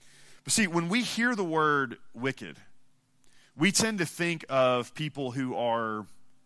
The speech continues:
kind of, like, so far gone that there's no good left in them. Like, you say wicked, and, like, my mind goes to, um, like, Thanos in the, in the M C U, Marvel Cinematic Universe, right? Like, Thanos, clearly bad guy. Like,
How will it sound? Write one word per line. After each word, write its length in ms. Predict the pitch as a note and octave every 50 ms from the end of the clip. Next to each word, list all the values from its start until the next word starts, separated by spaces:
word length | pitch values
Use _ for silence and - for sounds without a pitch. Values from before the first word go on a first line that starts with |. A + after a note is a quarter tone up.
| _ _ _ _ _ - - - - - - - - - - - - -
kind 160 | - - E3 D#3+
of, 60 | C#3+
like, 120 | C3+ B2
so 360 | - - - - D3+ D3+ D#3+
far 280 | D3 - D#3+ D3 C#3 C3+
gone 340 | A#2+ B2+ B2+ B2+ B2+ B2 A#2
that 100 | A2+ -
there's 180 | A#2 G#2+ G2+
no 240 | B2+ C3 C3+ C#3+ C#3+
good 240 | A#2+ C3+ C3+ B2+ A#2+
left 240 | B2 A#2+ A2+ - B2
in 100 | A#2 A2+
them. 200 | A#2 A2+ A2 A2
Like, 180 | A2 G#2 G#2 - - - - -
you 100 | - D3+
say 200 | C#3+ - G3+ F3
wicked, 400 | D3 C#3 E3 D#3+ - D#3 C#3+ C3+
and, 160 | C3 B2 A#2+
like, 180 | A#2+ A#2 A2+ - - - - - -
my 220 | A#2+ C3 D3 D3+
mind 320 | D3+ D3+ C#3+ C#3 C#3 C3 B2+
goes 300 | C3+ B2+ B2 A#2+ - -
to, 420 | - C3 A#2+ A2+ A2 A2 G#2 F#2+ - - - - - - - - - _ -
um, 360 | G#2+ G#2 G2+ G2 F#2 F#2 F#2+ G2
like, 140 | G2+ G#2 -
Thanos 640 | - - C#3+ B2 G#2 F2+ C#2 - - - - - - -
in 180 | B2 B2 A#2 A2
the, 300 | A2 G#2+ G#2+ G#2 G#2 -
in 120 | A#2+ A#2 A2
the 80 | G#2+
M 160 | G#2+ G2+ A2+ A2+
C 180 | - - A#2
U, 200 | G#2 G2+ E2 B1+ - G2
Marvel 360 | G#2+ A2 G#2+ G#2+ G#2 G#2 G2
Cinematic 520 | - - - A#2 G#2+ G#2 G#2 G2+ G#2 -
Universe, 340 | G#2 G2 F2+ D#2+ C2 - -
right? 220 | A2+ G#2+ A2 - - - - - - - - - -
Like, 140 | C3+ C3+
Thanos, 640 | - - - E3+ F3+ F#3 F#3 F3+ F3 F3 E3 - - - - -
clearly 600 | - - D#3 E3 F3 F3 F3 E3+ E3 D#3+ D#3 D3+
bad 340 | - B2 C3 B2+ B2 A#2+ A2
guy. 300 | A2+ G#2+ E2+ D2 D2 - - - - -
Like, 220 | A#2 A#2 A2+ G#2